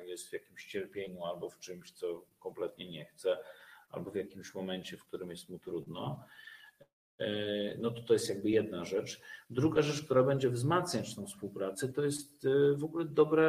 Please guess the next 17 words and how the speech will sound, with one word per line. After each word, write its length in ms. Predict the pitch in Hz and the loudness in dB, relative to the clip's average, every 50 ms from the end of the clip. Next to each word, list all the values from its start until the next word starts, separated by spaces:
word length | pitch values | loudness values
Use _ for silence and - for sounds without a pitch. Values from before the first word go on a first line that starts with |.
| 160 160 | 8 6
relacja 540 | 165 180 196 202 160 - - - 90 85 82 | 6 6 4 4 2 0 0 0 0 0 0
z 100 | 85 82 | -2 -4
drugim 380 | 85 87 82 80 85 85 85 | -6 -6 -6 -6 -8 -12 -14
człowiekiem, 580 | - - 95 87 76 80 76 - - - - - - - - | -12 -8 -8 -6 -6 -6 -8 -10 -12 -20 -20 -20 -20 -20 -20
nie? 60 | 120 123 127 - - _ _ - - - - - - - - | -14 -14 -14 -14 -14 _ _ -20 -18 -18 -18 -18 -20 -8 -4
A 100 | - - | -4 2
ta 140 | - 147 147 | 4 6 6
relacja 520 | 156 151 151 147 147 151 - - 160 160 | 8 8 6 4 4 2 0 0 0 0
się 420 | 156 - - 165 165 165 160 160 160 156 156 | 0 -2 0 0 2 2 2 2 0 0 2
bardzo 300 | 160 170 165 - - 147 | 2 2 2 0 0 0
mocno 380 | 143 143 147 143 143 - 147 | 2 0 0 0 -2 -4 -6
kształtuje 480 | 139 - - - 131 131 - 147 151 147 | -6 -4 -2 0 0 0 0 0 0 2
w 40 | 139 | 2
momencie, 360 | 139 139 139 143 143 - - | 0 0 0 -2 -2 -6 -6
kiedy 260 | - - 143 139 143 | -4 -2 0 0 -2
ten 180 | 139 - 139 139 | -2 -2 -6 -6
człowiek 280 | - - 135 135 139 | -4 -4 -2 -2 -4